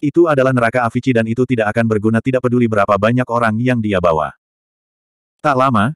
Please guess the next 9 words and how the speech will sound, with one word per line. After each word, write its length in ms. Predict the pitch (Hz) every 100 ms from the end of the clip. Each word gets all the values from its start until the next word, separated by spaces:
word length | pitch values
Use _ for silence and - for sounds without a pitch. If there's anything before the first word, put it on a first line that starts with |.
| - -
dua 320 | 139 160 160
manusia 320 | 143 127 127
dan 160 | 117 113
satu 240 | 117 120 127
serigala 320 | 127 113 113
tiba 320 | 127 131 113
di 160 | 98 113
formasi 480 | 127 120 127 117 101
teleportasi. 720 | 95 95 98 98 - 78